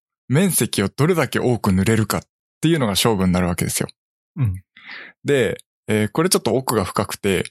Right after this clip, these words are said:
Speaker 1: あの、相手を倒すことが得意な人は、どんどん相手を倒した方がいいの。要は、相手を倒せば、その分時間がこう、相手もさ、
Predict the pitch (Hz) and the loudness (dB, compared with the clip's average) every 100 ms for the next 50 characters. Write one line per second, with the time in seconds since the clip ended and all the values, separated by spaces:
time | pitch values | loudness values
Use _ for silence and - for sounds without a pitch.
0 | _ _ - _ _ - 95 92 90 90 | _ _ -20 _ _ -2 2 2 0 -2
1 | - _ _ _ _ _ _ _ _ _ | -10 _ _ _ _ _ _ _ _ _
2 | _ - 190 214 269 147 - 190 233 - | _ -2 0 0 0 0 0 0 2 2
3 | - 135 113 101 - 113 - 165 107 90 | 2 0 0 -2 0 -2 2 2 2 0
4 | - _ _ _ _ _ - - 117 156 | -4 _ _ _ _ _ -12 -4 0 2
5 | 101 - _ - _ _ 196 220 135 101 | 0 -4 _ -20 _ _ 2 2 2 2
6 | 135 135 135 - 131 123 101 92 90 90 | 2 2 0 2 2 2 2 0 2 0
7 | - _ _ _ _ - 170 139 135 104 | -2 _ _ _ _ -4 0 2 2 2
8 | 190 202 170 156 170 - 107 123 80 - | 0 0 0 2 0 0 0 0 0 -2
9 | - 156 156 147 101 123 165 151 147 139 | 0 2 2 2 2 2 2 0 0 0
10 | 143 131 123 - 127 139 113 92 - - | 0 0 0 0 0 2 0 2 0 -2